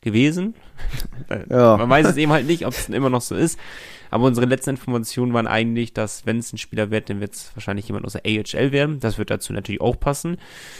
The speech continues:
Speaker 1: Ähm, die Größe passt gut, weil, ähm, ich hab, ich hab immer so das Gefühl, ich müsste Sachen neu erklären, weil Leute auf Spotify uns jetzt verfolgen.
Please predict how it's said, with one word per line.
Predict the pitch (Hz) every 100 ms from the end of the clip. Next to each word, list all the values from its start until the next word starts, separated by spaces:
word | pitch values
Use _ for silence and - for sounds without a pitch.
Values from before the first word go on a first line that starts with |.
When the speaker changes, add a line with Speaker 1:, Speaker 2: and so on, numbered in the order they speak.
| - - -
Speaker 1:
Ähm, | 120 113 110 110 107 107 -
die | 110
Größe | 117 131 131 -
passt | 135 147 -
gut, | 165 170 - - -
weil, | - 107 107 107 107 -
ähm, | 101 104 104 101
ich | -
hab, | 120
ich | -
hab | 120
immer | 139 135 123 120
so | 127
das | 120
Gefühl, | 123 - 123
ich | 117
müsste | 123 - 117 110 110
Sachen | - 120 123
neu | 117 117
erklären, | 107 - 135 127 110 127 139
weil | 113 107 107
Leute | 107 117 - - -
auf | -
Spotify | - - 117 113 -
uns | 101 101
jetzt | 95
verfolgen. | - 104 107 107 127